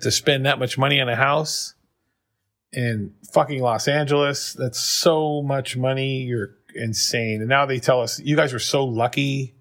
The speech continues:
to be able to get in when the house prices were so cheap." <laughs> Like,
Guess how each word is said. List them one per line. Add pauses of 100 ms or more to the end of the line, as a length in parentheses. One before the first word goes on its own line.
(440)
to
be
able
to
get
in
when
the
house
prices
were
so
cheap."
<laughs> (180)
Like,